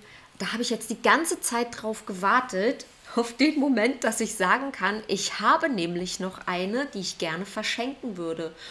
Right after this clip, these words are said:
Und zwar eine Das Fußball-Podcast Tasse.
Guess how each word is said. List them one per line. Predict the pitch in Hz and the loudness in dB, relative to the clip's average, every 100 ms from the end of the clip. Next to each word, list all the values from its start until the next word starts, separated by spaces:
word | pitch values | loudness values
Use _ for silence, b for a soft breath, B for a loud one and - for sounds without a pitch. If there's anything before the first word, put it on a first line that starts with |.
| B - | B -6
Und | 226 | -4
zwar | - 226 | 2 4
eine | 208 226 | 4 2
Das | 214 214 - | 0 0 -2
Fußball-Podcast | 233 214 196 190 - 175 - - - 160 165 - - B B - - | -4 -4 -4 -4 -6 -6 -6 -8 -2 -2 -2 -6 -10 B B -20 -10
Tasse. | - 349 - - 302 277 262 247 226 208 190 175 165 160 | 6 8 8 8 10 10 8 10 10 10 6 4 4 2